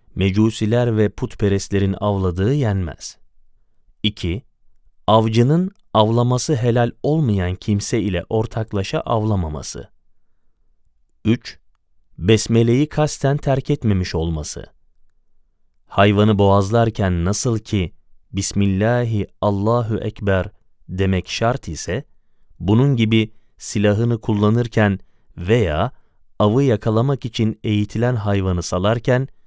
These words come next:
"Bismillahi Allahu Ekber" demek de şarttır. Besmeleyi unutarak terk etmenin bir zararı yoktur.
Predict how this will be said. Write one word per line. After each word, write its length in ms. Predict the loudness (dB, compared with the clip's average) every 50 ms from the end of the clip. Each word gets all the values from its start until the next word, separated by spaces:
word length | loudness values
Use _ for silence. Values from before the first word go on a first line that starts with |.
| -20 _ _ _ _ _ _ _ _ _ -4
"Bismillahi 1000 | -2 -2 -2 0 0 2 2 2 2 4 4 4 4 2 2 2 0 0 -2 -4 -8 _ _ _ _ _ _ _ _
Allahu 640 | 2 2 2 2 2 2 2 2 2 2 0 0 -2
Ekber" 540 | -2 -4 -6 -4 -4 -4 -4 -4 -4 -8 -12 -18 _ _ _ _ _ -20 -8
demek 440 | -2 0 0 0 0 -2 -4 -4 -4
de 160 | -2 -2 -2 -4 -8 _ _ -20 -20
şarttır. 720 | -16 -2 0 2 2 2 0 -6 -14 -16 -16 -16 -16 -18 -20 _ _ _ _ _ _ _ _ _ _ _ -12 -4
Besmeleyi 800 | 0 0 0 0 0 0 0 2 2 2 0 0 -2 -2 -4 -6 _ 0
unutarak 540 | 0 2 2 2 0 0 0 0 -2 -4
terk 320 | -4 -2 -2 -2 -2 -2 -4
etmenin 500 | -6 -4 -2 0 0 2 2 0 0 0
bir 100 | 0 -2
zararı 460 | 0 0 0 0 0 0 0 0 0
yoktur. 560 | -2 -2 -4 -6 -10 -14 -16 -16 -16 -18 -20